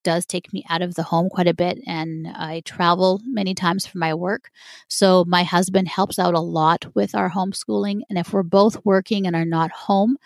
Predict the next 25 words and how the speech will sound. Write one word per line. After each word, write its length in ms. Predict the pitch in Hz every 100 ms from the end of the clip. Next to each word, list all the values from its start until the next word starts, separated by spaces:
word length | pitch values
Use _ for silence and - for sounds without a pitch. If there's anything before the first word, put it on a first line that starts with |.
| - - _ _
then 540 | 208 196 175 170 180 -
we 240 | 294 208 214
rely 300 | 226 226 233
on 120 | 226
family 520 | - 180 220 170 147 _
quite 240 | 185 170
a 40 |
bit. 280 | 160 170 - - -
Our 100 | 165
family 460 | - 170 180 185
helps 340 | 170 175 165 -
us 160 | -
out. 300 | 160 160 - - _ - _ _ 226
Uh, 200 | 175 220
my 400 | 220 175 165 -
in-laws, 460 | 196 196 190 202
the 100 | -
kids' 200 | - 180
grandparents, 960 | - 180 175 - 202 196 196 220 - - 262 185
they 400 | 190 180 180 202 - - _ 185
do 180 | 185 175
a 20 |
lot 260 | 190 190 202
of 200 | 202 196
the, 500 | 202 196 196 226